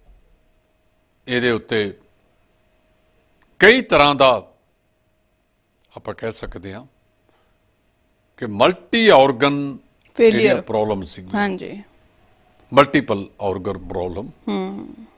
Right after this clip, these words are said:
Speaker 1: ਇਹਦੇ ਬਾਵਜੂਦ ਵੀ ਮੋਹਾਲੀ ਦੇ ਇੱਕ ਨਿੱਜੀ ਹਸਪਤਾਲ ਦੇ ਵਿੱਚ,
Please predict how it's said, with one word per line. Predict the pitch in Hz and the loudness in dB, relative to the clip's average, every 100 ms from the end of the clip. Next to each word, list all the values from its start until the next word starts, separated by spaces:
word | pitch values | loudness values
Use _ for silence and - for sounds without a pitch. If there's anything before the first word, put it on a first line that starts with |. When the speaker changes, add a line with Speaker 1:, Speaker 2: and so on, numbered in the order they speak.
| _ _ _ _ _ _ _ _ _ _ - | _ _ _ _ _ _ _ _ _ _ -2
Speaker 1:
ਇਹਦੇ | 120 120 | 2 4
ਬਾਵਜੂਦ | 101 104 98 117 117 | 6 6 4 -2 -2
ਵੀ | 113 139 143 _ _ _ _ _ _ _ _ _ _ _ _ _ _ _ _ _ _ - | -2 -4 -8 _ _ _ _ _ _ _ _ _ _ _ _ _ _ _ _ _ _ 0
ਮੋਹਾਲੀ | 120 120 131 185 | 6 8 6 4
ਦੇ | 175 | 0
ਇੱਕ | - | 0
ਨਿੱਜੀ | 131 113 139 | -6 -4 0
ਹਸਪਤਾਲ | 143 - - 110 110 110 | 0 -2 -6 0 2 2
ਦੇ | 107 | 0
ਵਿੱਚ, | 98 104 - | -2 -6 -12